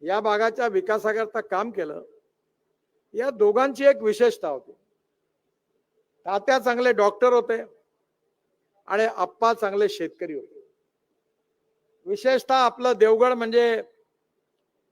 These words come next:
मी काल परवा तीन दिवसापूर्वी मी लखनौमध्ये होतो, कानपूरला उतरलो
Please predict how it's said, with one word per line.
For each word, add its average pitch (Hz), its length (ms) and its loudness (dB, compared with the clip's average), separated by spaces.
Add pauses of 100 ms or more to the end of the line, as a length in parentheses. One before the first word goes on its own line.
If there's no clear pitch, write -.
मी 208 160 0
काल 220 280 0
परवा 226 300 -2
तीन 226 280 -4
दिवसापूर्वी 196 760 -4 (1160)
मी 208 140 2
लखनौमध्ये 220 600 0
होतो, 214 260 0
कानपूरला 214 520 -4
उतरलो 190 540 -4